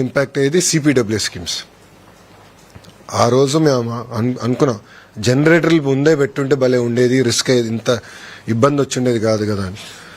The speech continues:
అందుకే ముందస్తు చర్యలు తీసుకున్నాం. గౌరవ ఉప ముఖ్యమంత్రి గారు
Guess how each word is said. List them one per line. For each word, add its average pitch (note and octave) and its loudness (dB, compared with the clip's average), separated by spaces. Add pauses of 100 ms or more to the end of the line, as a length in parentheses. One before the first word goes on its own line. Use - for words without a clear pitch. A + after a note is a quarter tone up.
(180)
అందుకే C#3 4
ముందస్తు C3 0 (120)
చర్యలు A#2+ 0
తీసుకున్నాం. C#3 -4 (100)
గౌరవ A#2 4
ఉప - -6
ముఖ్యమంత్రి B2+ -2
గారు C3 2